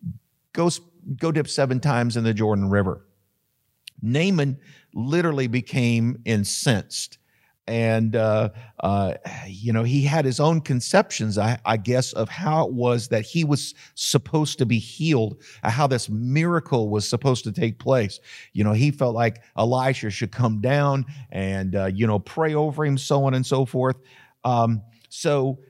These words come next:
ultimately, he ends, uh, he, he leaves in rage. He's, uh, uh, goes out stomping his feet. He's incensed by what it was that, uh, Elisha had told him to do. Uh, but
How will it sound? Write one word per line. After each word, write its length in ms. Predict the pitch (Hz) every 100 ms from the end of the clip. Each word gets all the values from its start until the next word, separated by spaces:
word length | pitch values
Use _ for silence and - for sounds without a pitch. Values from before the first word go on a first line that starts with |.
| _ _ 156
ultimately, 600 | 226 247 175 123 127 147
he 380 | 156 156 143 -
ends, 500 | 180 196 190 - - - -
uh, 240 | 98 -
he, 320 | 117 135 147 131
he 180 | 147
leaves 340 | 139 202 202 147
in 140 | 120
rage. 600 | 107 127 202 127 82 -
He's, 420 | - 120 117 -
uh, 240 | 113 104 95 - 131 -
uh, 220 | 80 82
goes 400 | 98 135 143 139
out 320 | 143 151 135 -
stomping 460 | - 143 156 139
his 200 | 120 -
feet. 340 | - 151 156 -
He's 320 | 117 110 -
incensed 800 | 110 101 - - 151 147 - -
by 140 | 110
what 180 | 117 139
it 80 | -
was 360 | 127 139 127
that, 220 | 113 - - - -
uh, 160 | 101 90
Elisha 480 | 110 127 139 143 120
had 220 | 123 98
told 280 | 151 131 127
him 120 | 117
to 60 | 104
do. 400 | 120 131 139 135 - - _ -
Uh, 300 | 104 104 92
but 380 | 95 117 117